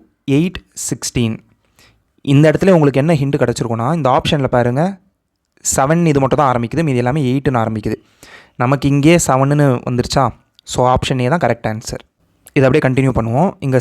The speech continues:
செவன்டீனில் சிக்ஸ்டீன் போயிடுச்சுன்னா, பேலன்ஸ் ஒன். திரும்ப இந்த ஃபைவை நீங்க கீழே இறக்குவீங்க, ஏன்னா ஒன் வந்து கேன்சல் ஆகாது டூ கூட. நெக்ஸ்ட்டு, டூ into செவன் ஃபோர்டீன். ஃபிஃப்டீனில்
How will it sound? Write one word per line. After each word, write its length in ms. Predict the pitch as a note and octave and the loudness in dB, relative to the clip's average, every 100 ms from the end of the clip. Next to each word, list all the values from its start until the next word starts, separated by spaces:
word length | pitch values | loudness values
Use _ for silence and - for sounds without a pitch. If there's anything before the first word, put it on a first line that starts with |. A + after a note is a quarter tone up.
| - | 0
செவன்டீனில் 600 | C#3+ D#3+ D#3+ E3+ F3 D#3+ | 0 0 0 2 2 0
சிக்ஸ்டீன் 280 | C3+ D#3 C3 | -2 -2 0
போயிடுச்சுன்னா, 280 | B2 E3+ D#3+ | 0 0 0
பேலன்ஸ் 260 | B2 B2 - A#2 | 0 0 -4 -4
ஒன். 100 | C3 G#3+ _ - _ _ | -4 -8 _ -20 _ _
திரும்ப 240 | D3+ D#3 F3 | 0 2 2
இந்த 100 | C#3+ - | 0 0
ஃபைவை 300 | C3+ D3 E3 | -2 2 2
நீங்க 140 | C#3+ B2 | 2 0
கீழே 140 | B2+ A#2+ | 0 0
இறக்குவீங்க, 340 | A#2 A#2 A2 A2+ | 0 -2 -2 -2
ஏன்னா 120 | B2+ D3+ B2+ | 0 2 2
ஒன் 80 | C#3+ | 2
வந்து 140 | C3 D3 | 0 0
கேன்சல் 280 | B2+ B2 B2 | 0 0 0
ஆகாது 200 | A2+ A2 A2+ | 0 0 0
டூ 60 | A#2 A2+ | 0 2
கூட. 120 | A2 - _ _ - - - - | -2 -4 _ _ -20 -20 -20 -8
நெக்ஸ்ட்டு, 260 | C3 - E3 - | -6 0 0 2
டூ 100 | E3+ F#3 | 2 4
into 200 | E3 D3 B2+ - | 2 2 0 0
செவன் 300 | B2+ C#3+ G#3+ - _ _ _ _ _ _ _ - | 0 0 -2 -6 _ _ _ _ _ _ _ -4
ஃபோர்டீன். 380 | C3 A#2 A2+ - _ _ _ - | -2 0 -4 -6 _ _ _ -2
ஃபிஃப்டீனில் 500 | C#3 - E3+ D#3+ E3 | 0 2 2 2 2